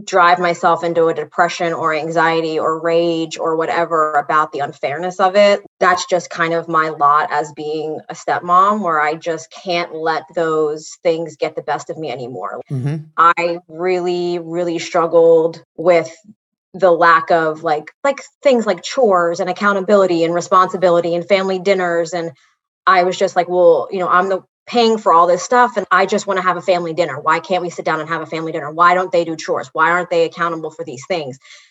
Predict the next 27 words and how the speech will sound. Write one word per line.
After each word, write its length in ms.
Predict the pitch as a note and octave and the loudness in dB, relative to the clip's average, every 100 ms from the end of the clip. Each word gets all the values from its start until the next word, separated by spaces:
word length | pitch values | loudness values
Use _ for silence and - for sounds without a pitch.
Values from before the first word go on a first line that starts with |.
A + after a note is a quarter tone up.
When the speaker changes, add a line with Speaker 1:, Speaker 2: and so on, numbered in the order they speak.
| _ _ | _ _
Speaker 1:
And 160 | F#3 F#3 | -2 -2
I 60 | |
just 260 | F3 G3 - | 2 0 0
had 140 | A3+ | 0
to, 100 | A#3+ | 2
like, 180 | G#3 D#3 | 2 -2
let 220 | C3 D3+ | -4 -4
it 120 | D#3+ C3+ | -4 -6
go. 360 | C#3 D#3+ - | -4 -4 -4
Like, 120 | - A#2 | -8 -6
I'm 120 | E3 | -4
just 180 | F3+ - | -4 -4
like, 140 | F3 F3+ | -6 -4
there's 220 | E3+ - | -6 -4
not, 320 | E3+ F3+ F#3 - | 0 2 2 2
with 100 | A3+ | 2
a 60 | A#3 | 4
lot 300 | A#3+ A#3+ A#3 | 6 6 4
of 100 | - | 0
counseling 800 | G#3+ F#3+ F#3 G3 F3+ E3+ E3+ - | 0 0 -2 -4 -2 -2 -6 -6
and 120 | F3+ | -4
a 40 | F3+ | -2
lot 640 | E3 E3+ E3+ F3 E3+ E3 F3 | -4 -6 0 4 4 4 -2
of 80 | - | -4
conversations 640 | E3+ E3 E3 E3+ E3+ E3 | -4 -4 -2 -2 -2 -8
with 120 | E3 | -8
my 260 | E3 D3+ | -6 -8